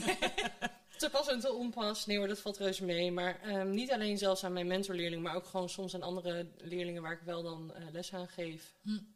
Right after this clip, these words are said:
Speaker 1: En, ehm, ik heb eigenlijk, eh, gewoon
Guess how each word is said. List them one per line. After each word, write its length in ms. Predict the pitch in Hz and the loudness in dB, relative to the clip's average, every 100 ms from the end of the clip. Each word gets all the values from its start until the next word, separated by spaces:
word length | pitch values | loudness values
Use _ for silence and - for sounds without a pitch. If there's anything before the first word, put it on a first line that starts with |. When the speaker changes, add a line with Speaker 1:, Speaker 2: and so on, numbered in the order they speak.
| _ _ | _ _
Speaker 1:
En, 320 | - 196 180 - | -8 -6 -6 -6
ehm, 300 | 175 170 165 170 _ _ _ | -6 -6 -10 -14 _ _ _
ik 140 | 208 196 | -14 -10
heb 120 | 196 | -8
eigenlijk, 420 | 190 175 170 165 | -6 -8 -10 -12
eh, 100 | - 175 170 | -10 -10 -10
gewoon 540 | 170 175 175 165 170 | -14 -12 -10 -10 -12